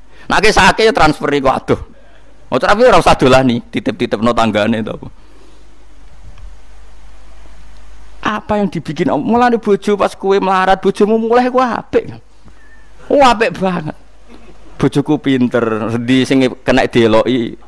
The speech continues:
dilakoni. Saiki aku ora kena dieloki ya mu-, mulai. Ya S M S, "Alhamdulillah, Dek, kowe ngurangi bebanku." "Ya, Mas, wis tak pikir." <laughs> Coba gang sak wulan ana surat rapak. <laughs> Wis dinikmati ae, sono rapak ya.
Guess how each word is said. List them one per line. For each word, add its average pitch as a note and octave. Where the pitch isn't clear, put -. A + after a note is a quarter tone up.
dilakoni. F#2
Saiki A2+
aku C3
ora A#2+
kena A2+
dieloki G#2+
ya C3+
mu-, C3
mulai. -
Ya C#3+
S D#3+
M D3
S, G#2
"Alhamdulillah, A2
Dek, A2+
kowe G#2
ngurangi G2+
bebanku." G2
"Ya, A#2+
Mas, B2+
wis G2
tak -
pikir." A2+
<laughs> -
Coba D3
gang B2+
sak B2
wulan C3+
ana C3+
surat A#2+
rapak. A2+
<laughs> -
Wis D3
dinikmati C3
ae, A2
sono A#2+
rapak B2+
ya. A#2